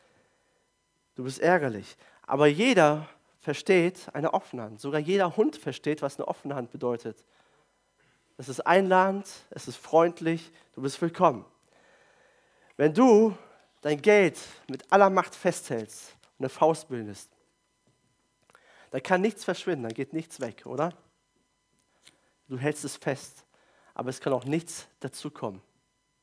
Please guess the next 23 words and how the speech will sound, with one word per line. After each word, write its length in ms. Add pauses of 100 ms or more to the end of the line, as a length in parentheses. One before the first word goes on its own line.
(840)
Nichts 200
kommt 140
dazu, 240
du 100
kannst, 440
kannst 260
nichts 240
empfangen. 500 (580)
Erst 260
wenn 80
du 80
deine 180
Faust 380
öffnest, 500
dann 80
weißt 220
du, 20
okay, 180
das 140
Geld 220
geht 160
vielleicht 320
weg, 260